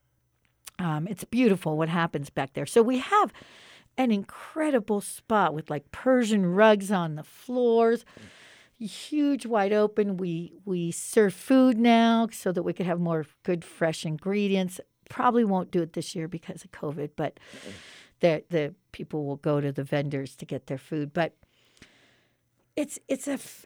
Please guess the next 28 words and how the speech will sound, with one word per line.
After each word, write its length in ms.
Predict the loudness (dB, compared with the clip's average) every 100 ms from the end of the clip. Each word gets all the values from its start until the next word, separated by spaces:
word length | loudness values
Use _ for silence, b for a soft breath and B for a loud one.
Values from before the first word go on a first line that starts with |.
| -12
a 80 | -12
very 880 | -12 0 2 2 2 2 0 -2 -6
wonderful 760 | -10 0 2 4 0 -2 -2 0
vibe. 440 | 2 4 4 4
Well, 160 | 2 4
I 140 | 4
will 300 | 4 4 4
say, 600 | 0 2 4 6 4 2 0
uh, 280 | -2 0 0
a 100 | -4
funny 360 | -2 -2 -2 -6
story 440 | -4 -2 0 0
about 360 | 0 -2 -2 -4
the 120 | -8
infamous 560 | -8 -10 -10 -12 -18 -18
String 420 | -10 -4 -2 0
Dusters, 520 | 0 0 -4 -8 -8
'cause 240 | -8 -8 -6
I, 140 | -10 -12 _ _ b b b _
is 140 | -2 4
that 220 | 2 4
they 100 | 0
put 200 | 2 2
on 220 | 4 4
this 180 | 2 0
incredible 500 | -2 4 4 4 2
show, 280 | 4 6 6
right? 360 | 4 2 0